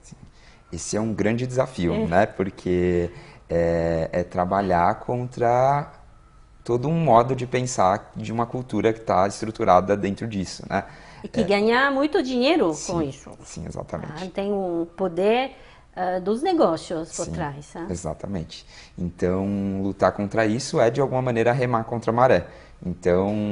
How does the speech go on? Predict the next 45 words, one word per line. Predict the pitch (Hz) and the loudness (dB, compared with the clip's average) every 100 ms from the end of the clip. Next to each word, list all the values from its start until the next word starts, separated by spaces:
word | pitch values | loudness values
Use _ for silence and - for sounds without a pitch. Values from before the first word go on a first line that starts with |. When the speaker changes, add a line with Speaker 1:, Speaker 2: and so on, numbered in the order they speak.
| 101 95 90 87 85 | -2 -2 -2 -4 -4
Speaker 1:
eu | - 92 90 | -2 -2 0
sempre | - 113 127 | -4 -4 -4
conto | 110 104 107 | -2 -4 0
que | 107 | -2
a | |
primeira | - 104 98 98 | 0 -2 0 0
coisa | 98 98 110 | 2 2 2
é | |
a | |
pessoa | 107 110 110 | 2 0 -2
entender | 107 104 104 | -2 -2 -2
que | 107 | -2
não | |
é | 104 | -4
simples. | - 80 - 80 - - - - - - - | -4 -4 -4 -6 -8 -12 -18 -20 -20 -20 -6
Não | 113 | -2
é | 120 | 0
simples, | 131 160 180 165 | 0 -2 -2 -2
mas | 156 147 | 0 2
é | 143 | 0
possível. | - 95 85 87 - - - | 0 -2 -2 -4 -6 -16 -10
Speaker 2:
É. | 175 170 - - - - | -10 -10 -16 -18 -16 -12
Speaker 1:
É | - | -8
possível. | 117 - 78 78 80 80 - - - | -6 -4 -4 -4 -4 -6 -10 -20 -8
É, | 85 87 85 | 0 2 2
um | 120 | 0
dos | 147 135 | -2 -2
jeitos | 104 117 160 - 110 98 | 2 2 2 -2 -2 -2
de, | 92 90 92 92 90 87 85 - 71 | -4 -2 0 0 0 0 -2 -4 -8
de | - 85 | -10 -6
fazer | 90 87 90 | -2 0 0
isso | 87 113 123 - 95 92 | 0 -2 -4 -6 -4 -2
é | - 95 92 92 85 | 0 2 4 2 0
você | 101 - 107 110 | -4 -2 0 0
se | - | 0
cercando | - 123 123 120 117 | -2 2 2 0 -4
de | 120 | 4
pares, | 117 87 85 87 | 6 8 4 0
de | 107 | -6
pessoas | 104 107 117 127 | -2 0 0 -2
que | 127 | 0
também | 123 113 107 | 0 2 0
pensam | 110 98 98 | 0 0 -2
como | 95 92 92 | -2 -2 -2
você, | 92 - | -4 -4